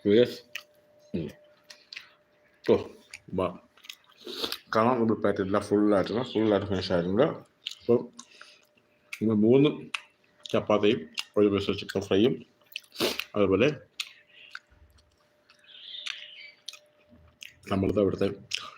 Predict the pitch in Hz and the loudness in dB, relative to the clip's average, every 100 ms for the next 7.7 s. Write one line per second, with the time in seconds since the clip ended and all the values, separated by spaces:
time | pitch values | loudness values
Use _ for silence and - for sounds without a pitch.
0 | - _ _ - 98 101 104 101 104 - | -20 _ _ -8 0 2 2 2 -2 -4
1 | - - 98 101 98 87 95 90 90 90 | -10 -2 2 4 4 2 0 -2 0 2
2 | 131 175 - _ - - - - _ - | 2 2 -8 _ -20 -18 -20 -20 _ -6
3 | - 113 107 117 110 107 113 110 104 110 | 4 4 4 4 4 4 2 2 2 2
4 | 160 - - - 104 107 - 104 101 104 | 0 -8 -18 -4 -2 0 -2 -4 -2 0
5 | 101 107 120 156 - - - - - 120 | 2 4 4 4 -4 -12 -14 -6 0 0
6 | 123 101 110 120 95 98 95 107 104 98 | 0 0 0 0 -4 -4 -6 -2 -2 -2
7 | 101 95 101 98 92 101 | -6 -6 -6 -6 -4 -4